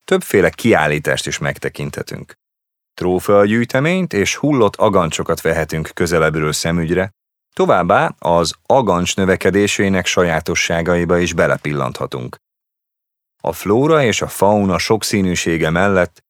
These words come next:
a Zselic kulturális értéke is Magyarország egyik legértékesebb célpontjává emelik ezt a vidéket. Kaposvártól mindössze nyolc kilométerre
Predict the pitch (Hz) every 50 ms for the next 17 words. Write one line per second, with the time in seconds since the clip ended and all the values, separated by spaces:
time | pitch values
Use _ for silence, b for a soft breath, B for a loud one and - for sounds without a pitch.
0 | _ _ _ _ - 82 - 92 104 113 131 135 131 127 - - - - _ -
1 | - 117 127 131 - - 117 110 95 82 78 - - - 98 92 80 - - 80
2 | 73 - 80 71 71 71 - - 80 87 98 110 107 101 95 92 - - 82 80
3 | 82 - - 87 82 80 82 80 - 78 85 90 98 95 87 87 78 76 - -
4 | 78 71 - - - - 71 - - - 82 80 78 - 80 80 80 - 80 76
5 | 78 80 82 67 69 85 87 85 80 80 - 64 - - - 78 78 - - -
6 | - - - - - - - - - - _ _ _ _ _ _ _ _ _ _
7 | - - - - 127 104 - - 87 85 87 92 - - 104 127 156 160 - -
8 | 85 98 107 110 107 98 98 85 - - 90 85 82 87 95 101 101 90 80 -
9 | - - 107 117 117 113 104 95 87 - - 85 80 80 78 78 80